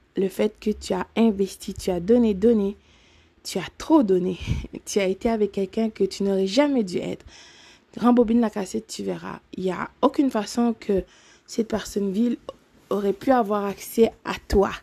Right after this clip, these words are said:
Vous n'êtes même pas sur, euh, le même niveau dans aucun sens, d'accord ? Vos, euh, vos énergies ne sont pas compatibles depuis le début. Donc, tu dois te pardonner. Et oui, ton cœur n'est pas brisé.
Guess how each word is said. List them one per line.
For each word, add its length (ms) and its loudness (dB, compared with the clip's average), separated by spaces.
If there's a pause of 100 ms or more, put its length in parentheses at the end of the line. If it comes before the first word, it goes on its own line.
(460)
Vous 60 0
n'êtes 180 -2
même 200 4
pas 220 -2
sur, 580 0 (120)
euh, 400 2 (520)
le 120 2
même 200 4
niveau 440 4
dans 260 -4
aucun 320 -2
sens, 460 -10
d'accord ? 420 -2 (640)
Vos, 440 4
euh, 520 0 (360)
vos 120 -2
énergies 540 2
ne 120 4
sont 200 -4
pas 140 -2
compatibles 760 -4
depuis 240 0
le 120 4
début. 340 -4 (640)
Donc, 200 -2 (280)
tu 140 -6
dois 120 4
te 100 4
pardonner. 680 0 (280)
Et 480 -4
oui, 280 -2 (360)
ton 160 -2
cœur 220 -2
n'est 120 0
pas 160 -4
brisé. 380 -6